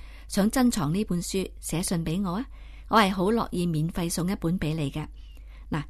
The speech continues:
記低我嘅通訊地址啦，地址就係香港九龍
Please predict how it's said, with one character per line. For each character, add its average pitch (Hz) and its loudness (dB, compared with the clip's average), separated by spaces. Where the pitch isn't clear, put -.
記 196 4
低 208 2
我 175 0
嘅 170 -2
通 214 4
訊 170 2
地 156 0
址 160 -2
啦， 165 -2
地 220 8
址 226 2
就 247 2
係 185 0
香 285 6
港 170 4
九 175 4
龍 143 4